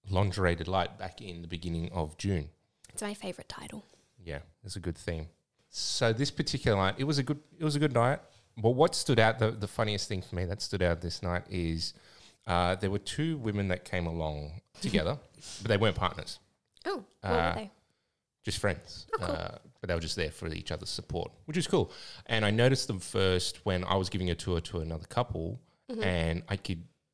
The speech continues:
Speaker 1: hear these two women in the locker room, and they were, like, quite boisterous
Speaker 2: <laughs>
Speaker 1: and they were getting into it. Like, they,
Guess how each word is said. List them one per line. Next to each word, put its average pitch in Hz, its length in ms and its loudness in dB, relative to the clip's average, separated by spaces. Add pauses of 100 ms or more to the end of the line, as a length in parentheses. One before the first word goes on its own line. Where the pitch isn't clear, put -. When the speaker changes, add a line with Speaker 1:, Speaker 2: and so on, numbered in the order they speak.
(160)
Speaker 1:
hear 117 200 -6
these 90 220 -4
two 92 220 -4
women 85 240 0
in 80 100 -2
the 78 100 -4
locker 117 240 0
room, 82 200 -2
and 82 160 -4
they 110 120 2
were, 113 160 2
like, 90 260 0
quite 95 280 2 (680)
boisterous 90 680 0 (100)
Speaker 2:
<laughs> - 80 -10
Speaker 1:
and 82 320 -2 (220)
they 98 100 0
were 110 100 6
getting 90 200 2
into 85 240 0
it. 80 60 -4
Like, 78 180 -2
they, 85 160 0